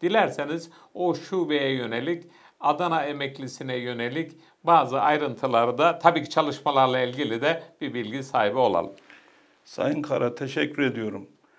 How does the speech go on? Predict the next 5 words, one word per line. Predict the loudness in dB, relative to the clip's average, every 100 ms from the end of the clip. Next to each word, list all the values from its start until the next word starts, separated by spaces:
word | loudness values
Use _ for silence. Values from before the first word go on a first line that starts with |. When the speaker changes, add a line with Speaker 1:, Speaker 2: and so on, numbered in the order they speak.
| _ _
Speaker 2:
Ben | 8 8 8 6
neden | 6 6 6
aday | 4 4 2
oldum? | -4 -8 -16 _ _ _ _ _ _ _ -4
Ben | 2 4 2